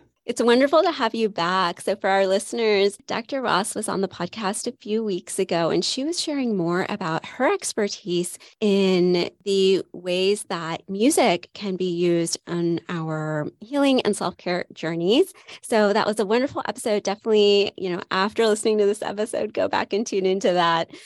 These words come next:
But for today, Doctor Ross is joining us again to share more about her own self-care journey. So, Doctor Ross, can you tell us about an instance in your life when self-care became no longer an option, but an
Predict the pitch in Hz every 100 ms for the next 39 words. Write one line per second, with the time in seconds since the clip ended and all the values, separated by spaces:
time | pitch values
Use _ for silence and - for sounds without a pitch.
0 | 392 359 349 285 403 392 - 392 233 208
1 | 226 220 277 302 254 202 180 185 202 -
2 | - _ 214 196 - 233 254 277 269 220
3 | 196 180 175 - - - 233 226 - -
4 | 269 311 403 339 330 269 262 - 262 -
5 | 202 208 269 311 - 165 - 175 156 -
6 | - - - - 285 247 - 320 - 415
7 | 285 202 208 - - 254 269 - - 539
8 | - 277 233 208 208 214 - 233 - 220
9 | 202 175 180 202 190 190 - 214 - -
10 | 285 233 208 - 185 185 185 202 220 208
11 | 175 - 269 427 - 185 175 185 - -
12 | 254